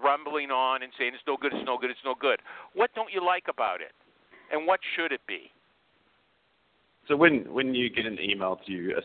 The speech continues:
Speaker 2: sales email on LinkedIn, do you get them? Do you get a,
Speaker 1: Yeah, I get
Speaker 2: a LinkedIn?
Speaker 1: stuff.
Speaker 2: Well, I get,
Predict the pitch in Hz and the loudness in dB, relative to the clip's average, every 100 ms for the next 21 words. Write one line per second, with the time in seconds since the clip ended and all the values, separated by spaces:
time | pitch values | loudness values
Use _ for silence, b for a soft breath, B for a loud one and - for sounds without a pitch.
0 | - 95 98 92 90 90 85 120 143 95 | 0 0 0 -6 -8 -8 -6 -4 -2 -4
1 | 98 87 95 101 113 98 92 104 131 208 | -4 -6 -6 -6 -4 -4 0 0 0 -4
2 | - _ _ _ _ _ _ _ _ _ | -14 _ _ _ _ _ _ _ _ _
3 | 104 95 107 - 98 92 359 262 - 98 | 0 4 4 4 2 2 2 0 0 0
4 | 98 117 104 117 104 104 107 | 2 2 0 2 2 2 0